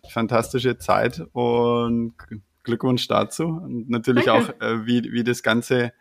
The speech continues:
Speaker 1: wie das Ganze ausgegangen ist, ähm, alles zusammen, wenn das natürlich so gut läuft, das macht natürlich, äh, Bock auf mehr. Das ist klar.
Speaker 2: Total. Und ich hab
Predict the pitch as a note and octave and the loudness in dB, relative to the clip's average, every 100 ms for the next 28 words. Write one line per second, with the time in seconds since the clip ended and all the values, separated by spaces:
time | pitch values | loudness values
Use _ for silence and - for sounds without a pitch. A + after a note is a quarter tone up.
0 | - - _ - A#2 A#2+ - A2+ A2 A#2+ | -20 -20 _ -6 -2 0 0 -2 0 2
1 | G#2+ A2 B2 - - - - - _ - | 4 4 2 -2 -10 -12 -16 -20 _ -6
2 | A#2 A#2 A#2 A#2+ A#2 - - - - G2 | 0 0 2 0 -2 -6 -8 -6 -6 -8
3 | - - - A2+ A#2 - - A#2 A2 B2 | -8 -6 0 2 2 -2 -4 2 4 4
4 | B2+ B2 A#2+ - _ - G#2+ A2 G#2+ A#2 | 2 2 -2 -6 _ -4 0 0 0 0
5 | A2 G#2 A2+ A2 - A2+ G#2+ G#2+ A2 A2+ | 0 -2 -2 -2 -4 -4 -2 0 4 2
6 | A#2+ - A2+ A2 G#2+ - A2+ - A#2 A2+ | 2 0 2 2 0 -2 -2 0 2 0
7 | - A#2+ A2+ A2+ A#2 A2+ A2+ - A2+ B2+ | -2 -6 -4 0 0 0 -2 -2 0 2
8 | B2+ - B2+ E3 - - - - - _ | 2 2 2 2 0 -10 -20 -20 -20 _
9 | - G2 F#2+ G#2+ - C3+ A#2 G2+ A3+ A#3 | -16 -14 -12 -12 2 4 4 4 2 2
10 | B3 - _ - A#3+ A#3+ C4+ - - | 0 -6 _ -2 2 6 6 4 -8